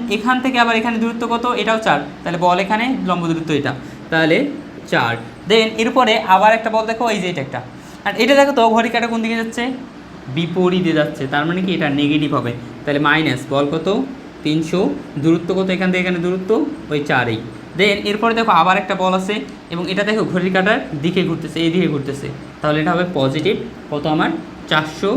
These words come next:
গুণন চার ইকুয়াল, ইকুয়াল দিলাম। এখন লব্ধির মোমেন্ট, আচ্ছা লব্ধির মোমেন্ট, লব্ধির মান কত? লব্ধি বলের মান হচ্ছে চারশো চুরাত্তর পয়েন্ট থ্রি ফোর।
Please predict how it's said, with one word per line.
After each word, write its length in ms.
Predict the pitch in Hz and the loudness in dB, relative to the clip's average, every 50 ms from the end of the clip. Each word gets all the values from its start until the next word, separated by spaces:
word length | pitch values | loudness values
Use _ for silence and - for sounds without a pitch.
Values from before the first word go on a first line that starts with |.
| 269 165 165 | 0 -2 -2
গুণন 300 | 160 156 156 156 156 147 - - - - - - - - - | 0 2 2 4 4 2 0 -2 -4 -10 -12 -14 -10 -4 -2
চার 180 | 165 127 113 110 - - - - - - - 190 | 0 0 0 -2 -6 -10 -12 -14 -10 -6 -4 -2
ইকুয়াল, 300 | 190 185 147 120 107 - - - - - - - - - - - - | 0 2 2 2 2 0 -4 -10 -14 -16 -16 -18 -18 -18 -14 -12 -8
ইকুয়াল 180 | 147 151 165 156 160 | -4 -2 0 0 2
দিলাম। 160 | 170 214 240 240 185 | 2 0 0 0 0
এখন 120 | 180 185 196 220 | 0 2 2 2
লব্ধির 300 | 220 220 185 202 226 - 156 | 2 4 2 2 2 2 2
মোমেন্ট, 220 | 139 127 120 117 - - - - - - - | 0 -2 -2 -4 -8 -10 -12 -14 -14 -10 -6
আচ্ছা 140 | 185 - 160 156 160 165 165 | -2 2 2 2 2 2 2
লব্ধির 440 | 175 175 165 160 - - 196 208 190 170 | 0 0 0 -4 -4 -2 -2 0 0 0
মোমেন্ট, 260 | 139 117 110 110 107 - 135 143 151 | -2 -4 -4 -6 -8 -10 -6 -2 2
লব্ধির 300 | 165 170 165 - 202 196 185 175 | 2 2 2 2 0 2 2 2
মান 120 | 170 175 170 170 | 2 2 0 -2
কত? 140 | 170 170 185 208 262 - - - - - - | -2 -2 -2 -4 -4 -8 -10 -14 -8 -4 -2
লব্ধি 180 | 160 156 170 160 170 | -2 0 0 0 2
বলের 160 | 165 160 160 156 | 2 2 2 2
মান 80 | 165 175 | 0 -2
হচ্ছে 180 | - 170 208 220 269 285 - - - - - - | -2 -2 -2 -4 -4 -4 -8 -14 -16 -14 -8 -4
চারশো 320 | 156 143 151 147 - 165 175 214 208 - | -2 -2 -2 -2 0 0 0 0 0 0
চুরাত্তর 480 | - 160 160 175 165 170 - 190 196 214 202 - - - - - - | 0 2 2 0 0 -2 -2 0 0 0 0 -4 -8 -10 -10 -6 -2
পয়েন্ট 260 | 147 147 160 185 214 - - - | 0 2 2 2 0 -2 -4 -4
থ্রি 120 | - 160 170 165 - | -4 -2 -2 -2 -2
ফোর। 180 | 147 123 107 | -2 -4 -4